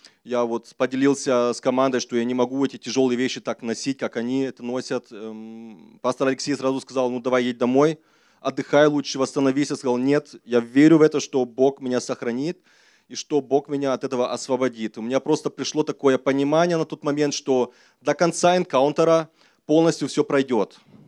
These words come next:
И что сказать, оно так и произошло. Я служил на энкаунтере, и вот я, э, там, э, мы страховали, страховали людей, которые падали, и, э, и я просто не боялся даже,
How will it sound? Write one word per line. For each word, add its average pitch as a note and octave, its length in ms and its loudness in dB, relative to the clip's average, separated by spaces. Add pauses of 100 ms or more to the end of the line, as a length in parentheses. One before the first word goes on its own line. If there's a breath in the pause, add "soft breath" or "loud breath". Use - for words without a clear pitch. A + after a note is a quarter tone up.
(1160 soft breath)
И F3 340 -2
что F#3+ 200 4
сказать, F3 440 6
оно D3 220 2
так G#3 180 2
и E3+ 60 2
произошло. D#3+ 640 4
Я B2+ 180 4
служил E3 460 6
на F3 140 4
энкаунтере, D3+ 500 4
и C#3+ 80 2
вот C3+ 220 4
я, D3 120 4 (120)
э, D#3 80 -2
там, C#3 340 0
э, A#2+ 380 0
мы B2 220 -8
страховали, D3 440 4
страховали D3 520 2
людей, C#3+ 360 4
которые C3 520 2 (340 loud breath)
падали, D3+ 520 8 (300 loud breath)
и, D3 380 8
э, G#2+ 220 -12 (280)
и E3+ 260 -20 (200)
я D3+ 100 6
просто F3+ 320 4
не F3 140 4
боялся E3 500 8
даже, D3 540 8